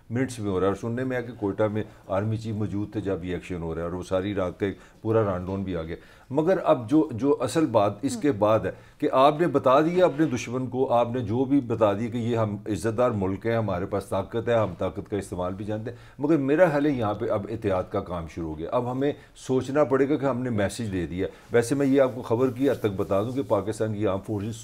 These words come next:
Speaker 1: सुपर अलर्ट है, अलर्ट नहीं है, सुपर अलर्ट है। इसका ये मतलब नहीं कि आप भूल जाएं,
Speaker 2: हम्म।
Speaker 1: मगर दूसरी तरफ जो चीज़ें डेवलपमेंट हो रही हैं थोड़ी सी वो भी मैं शेयर करता जाऊँ। मसलन,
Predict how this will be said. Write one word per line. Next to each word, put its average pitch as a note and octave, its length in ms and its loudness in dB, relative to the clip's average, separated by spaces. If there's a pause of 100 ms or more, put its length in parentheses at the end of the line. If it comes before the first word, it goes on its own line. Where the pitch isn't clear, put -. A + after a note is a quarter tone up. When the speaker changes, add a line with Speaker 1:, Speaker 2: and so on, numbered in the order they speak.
Speaker 1:
सुपर A#2+ 240 -2
अलर्ट E2+ 360 -2
है, C#2 120 -8
अलर्ट G#2+ 320 -4
नहीं B2 140 -6
है, A#2+ 100 -6 (260)
सुपर C3+ 240 2
अलर्ट G#2 300 0
है। A2 60 2
इसका A2+ 200 0
ये C#3 140 4
मतलब C3 240 -2
नहीं D#3 100 -2
कि D#3 80 0
आप E3 100 6
भूल F#2 260 -4
जाएं, F#2+ 160 -4 (100)
Speaker 2:
हम्म। G3 260 -2
Speaker 1:
मगर D3+ 200 4
दूसरी C3 300 -2
तरफ E3+ 280 0
जो D#3+ 100 2
चीज़ें C#3+ 300 2
डेवलपमेंट A#2+ 420 0
हो B2+ 100 -2
रही A#2 100 -6
हैं A#2+ 140 -6
थोड़ी A#2+ 160 -4
सी A2+ 100 -6
वो G2+ 140 -2
भी G2 80 -4
मैं G2+ 100 -4
शेयर F2 280 -6
करता F2+ 240 -6
जाऊँ। F2+ 160 -10 (260)
मसलन, A#2 360 -2